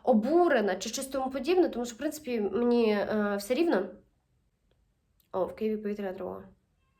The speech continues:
В принципі, мені все рівно. Е, я вже давно не дивлюся, м, «Русалоньку». Не знаю, в мене не було бажання передивитися і тому подібне. Але,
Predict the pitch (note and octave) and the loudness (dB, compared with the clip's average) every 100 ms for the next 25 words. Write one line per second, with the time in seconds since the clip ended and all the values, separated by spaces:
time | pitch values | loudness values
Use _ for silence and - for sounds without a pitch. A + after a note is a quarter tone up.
0 | _ - - - - - - - - - | _ -20 -20 -20 -20 -20 -20 -20 -20 -20
1 | _ _ _ _ _ G4 A4 - C#4+ C#4 | _ _ _ _ _ 4 6 4 0 6
2 | F4+ F#4 C#4+ A#3 G3 E3 - - _ _ | 6 4 -2 -2 -2 -4 -6 -14 _ _
3 | _ - A3+ G#3+ G#3 G#3+ F4 E4+ C#4+ G#3 | _ -6 -4 -4 -6 2 4 4 -2 0
4 | C#4 C#4 A#3+ A3 D#4+ C#4+ C4 D4+ - C#4+ | 0 2 2 4 2 0 -4 -4 -2 -2
5 | C4 - _ _ _ _ _ - A#3+ A#3+ | -2 -4 _ _ _ _ _ -8 -2 0
6 | A#3+ B3 A#3+ A#3 G#3+ G#3+ A3 F#3+ - - | 0 0 -4 -2 0 -2 -4 -10 -10 -14
7 | - - - B3+ A#3 A#3+ B3+ A#3 A#3 G#3 | -14 -10 -6 2 2 2 0 -2 -2 -2
8 | A3+ G#3+ G#3+ G#3+ G#3 D4 D4 G#3+ G3+ G3+ | 0 0 0 -4 -2 -4 -4 -4 -2 -4
9 | G#3+ F#3 E3+ - - - - - - F4+ | -4 -4 -4 -8 -10 -18 -18 -6 4 6
10 | A#3+ D3 | 6 2